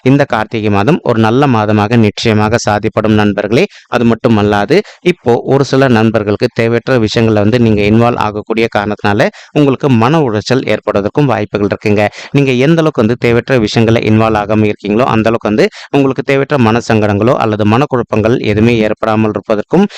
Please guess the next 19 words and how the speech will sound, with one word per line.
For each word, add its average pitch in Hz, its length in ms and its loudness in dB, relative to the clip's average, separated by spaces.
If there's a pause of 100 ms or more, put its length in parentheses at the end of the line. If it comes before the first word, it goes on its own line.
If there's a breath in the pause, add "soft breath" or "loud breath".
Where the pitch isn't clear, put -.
(120)
இந்த 160 260 2 (100)
கார்த்திகை 110 480 -2
மாதம் 101 320 0
ஒரு 113 200 0
நல்ல 123 280 0
சிறந்த 113 380 0
மாதமாக 101 120 4 (420)
நம்மளுடைய 110 380 0
கன்னி 113 240 0
ராசி 110 280 -2
நெஞ்சங்களுக்கு 107 580 0 (280 loud breath)
நிச்சயமாக 131 640 0
சாத்தியப்படுவதற்கும் 107 880 -2
வாய்ப்புகள் 104 420 -2
வந்து 117 160 2 (240 loud breath)
மிக 139 200 0
அதிகமாக 107 760 -2
கைகூடும் 107 480 0
அப்படின்ட்டு 104 440 0